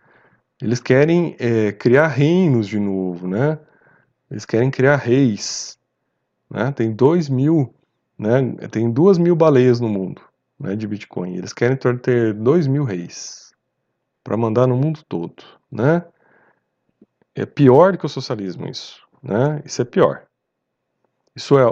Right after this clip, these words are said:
o absolutismo, né? Isso é a pior, é a distopia, é o retorno mais ao passado ainda, né? Então, pessoal, olha só, vejam a arrogância dessas pessoas,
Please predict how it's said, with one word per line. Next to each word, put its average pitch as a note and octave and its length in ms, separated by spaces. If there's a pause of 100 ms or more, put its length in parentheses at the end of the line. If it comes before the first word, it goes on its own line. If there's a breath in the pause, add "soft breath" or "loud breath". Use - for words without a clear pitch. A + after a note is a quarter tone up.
(160)
o B2+ 80
absolutismo, F3 960 (520)
né? C#3+ 360 (320)
Isso - 160
é B2 160
a A2 40
pior, G3+ 360 (100)
é C3+ 120
a C3+ 80
distopia, C#3 760 (320 loud breath)
é B2+ 120
o C3+ 40
retorno F#3+ 560
mais A#3 540
ao G3+ 100
passado D3+ 560
ainda, F#2 360
né? C#3+ 220 (960 soft breath)
Então, F3+ 260
pessoal, G#2+ 380
olha D#3 260
só, - 340 (320)
vejam E3+ 380
a F#3 40
arrogância D#3 680
dessas A2+ 240
pessoas, G2+ 640